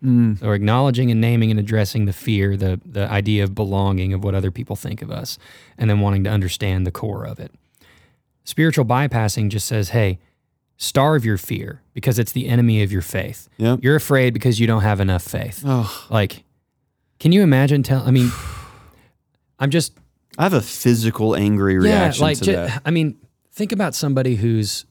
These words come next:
Speaker 2: th-, think about somebody, p-, paint yourself in the realest picture that you can. You know a friend who's losing a loved one.
Speaker 1: Yeah.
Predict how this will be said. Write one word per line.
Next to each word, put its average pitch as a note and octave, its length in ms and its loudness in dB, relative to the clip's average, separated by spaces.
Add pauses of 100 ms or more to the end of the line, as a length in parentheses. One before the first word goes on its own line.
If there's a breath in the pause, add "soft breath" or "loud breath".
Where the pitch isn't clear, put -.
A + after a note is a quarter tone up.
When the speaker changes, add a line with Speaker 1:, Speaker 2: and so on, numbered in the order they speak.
Speaker 2:
th-, - 140 -10
think E3+ 240 -6
about C#3 200 -4
somebody, A2+ 420 -4
p-, - 160 -8 (100)
paint G3+ 240 0
yourself C#3+ 380 0
in B2 80 -2
the G#2 80 -2
realest B2 420 2
picture A#2 260 -2
that G#2 140 -2
you G2+ 140 0
can. - 400 -8 (120)
You B2 140 0
know C#3 160 2
a C#3+ 60 2
friend B2 320 0
who's A#2 120 2
losing A2+ 320 2
a G2+ 60 0
loved G2+ 320 0
one. C3+ 240 -10 (100)
Speaker 1:
Yeah. G#2+ 260 0